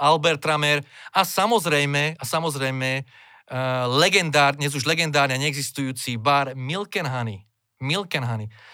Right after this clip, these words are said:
No a, no a bohužiaľ, pretože som bol nedočkavý a netrpezlivý,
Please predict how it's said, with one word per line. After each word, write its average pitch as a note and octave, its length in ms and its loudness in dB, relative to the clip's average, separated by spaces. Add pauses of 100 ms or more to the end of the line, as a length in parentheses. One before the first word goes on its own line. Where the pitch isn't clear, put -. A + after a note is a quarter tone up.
(240)
No D#3+ 160 4
a, F3+ 220 6 (920)
no D#3 100 -4
a E3 320 2
bohužiaľ, E3+ 840 2 (100)
pretože D3+ 460 -4
som E3+ 180 -4
bol D3+ 160 -2
nedočkavý D3 680 0
a C3 80 -4
netrpezlivý, D3+ 800 -4